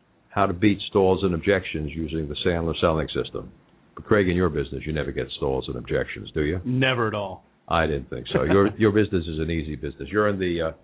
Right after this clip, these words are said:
Speaker 1: commercial real estate world, right, Craig?
Speaker 2: That's correct.
Speaker 1: Good. Why don't you tell our listeners, Craig, how you got here?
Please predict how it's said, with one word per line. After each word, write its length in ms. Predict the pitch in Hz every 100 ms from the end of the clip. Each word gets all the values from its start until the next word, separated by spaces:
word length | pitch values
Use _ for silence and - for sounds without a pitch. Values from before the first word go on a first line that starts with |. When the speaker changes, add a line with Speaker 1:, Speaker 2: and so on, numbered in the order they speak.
| _ _ _ _
Speaker 1:
commercial 400 | 98 104 104 98
real 300 | 90 101 85
estate 320 | - 69 -
world, 320 | 73 62 57
right, 200 | 87 104
Craig? 260 | - 110 110
Speaker 2:
That's 260 | 131 131 127
correct. 320 | - 107 90 - _ _ _ _
Speaker 1:
Good. 240 | 101 - - _
Why 140 | 127
don't 100 | 160
you 80 | 120
tell 200 | 120 110
our 180 | 98 92
listeners, 360 | 98 - 80 -
Craig, 240 | 85 78
how 120 | 78 85
you 100 | 78
got 240 | 80 76
here? 240 | 67 -